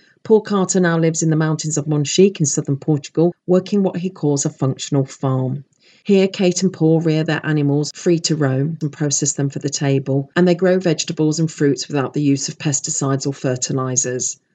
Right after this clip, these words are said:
Paul discusses his connection to nature and with soil biology and how it relates to our health and to life on Earth. And he shares his thoughts on responsible farming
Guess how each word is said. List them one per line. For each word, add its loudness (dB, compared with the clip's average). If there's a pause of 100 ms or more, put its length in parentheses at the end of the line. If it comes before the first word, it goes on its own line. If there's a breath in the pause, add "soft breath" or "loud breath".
(140)
Paul 4
discusses 0
his -2
connection -4
to 0
nature 0 (220 loud breath)
and 0
with 2
soil 4
biology 0 (200 soft breath)
and -2
how 0
it 0
relates 2
to -6
our 0
health -4 (100)
and 0
to -2
life 2
on -2
Earth. -4 (340)
And 2
he 4
shares 4
his 0
thoughts 4
on 2
responsible -2
farming -2